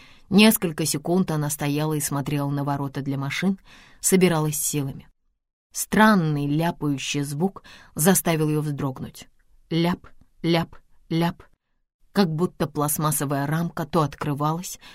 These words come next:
то опять закрывалась, издавая эти звуки. Что это, черт возьми, может быть? Ведь не мог же он выбраться через какой-то запасной выход или тайный тоннель. Она стояла и вслушивалась, принюхивалась.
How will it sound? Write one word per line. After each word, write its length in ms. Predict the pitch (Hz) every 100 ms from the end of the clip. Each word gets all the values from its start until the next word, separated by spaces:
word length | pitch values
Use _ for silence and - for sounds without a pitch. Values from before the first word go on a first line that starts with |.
| -
то 100 | -
опять 380 | 175 151 156 139
закрывалась, 760 | 147 143 143 151 165 185 - - _
издавая 440 | 175 151 147 147
эти 180 | 143 156
звуки. 460 | 139 135 131 - - - - _ _
Что 400 | - - - 202
это, 220 | 196 202
черт 400 | 190 - 180 175
возьми, 380 | 165 165 160 165
может 400 | 156 156 151 147
быть? 320 | 139 131 - - - - - _
Ведь 200 | 202 -
не 160 | 196 214
мог 320 | 208 226 165
же 120 | 147
он 200 | 156 160
выбраться 560 | 147 214 165 147 - 147
через 320 | - 151 147
какой-то 440 | 165 147 185 180
запасной 520 | 151 135 147 - 156
выход 460 | 156 160 151 - - - - -
или 240 | 185 196
тайный 420 | 151 175 160 151
тоннель. 480 | 147 156 160 160 - - - _ _ _ _ _ - -
Она 260 | 175 175 147
стояла 500 | - 151 151 156 151
и 100 | 143
вслушивалась, 800 | - 151 156 - - - - - _ -
принюхивалась. 840 | - 175 160 156 - 131 - -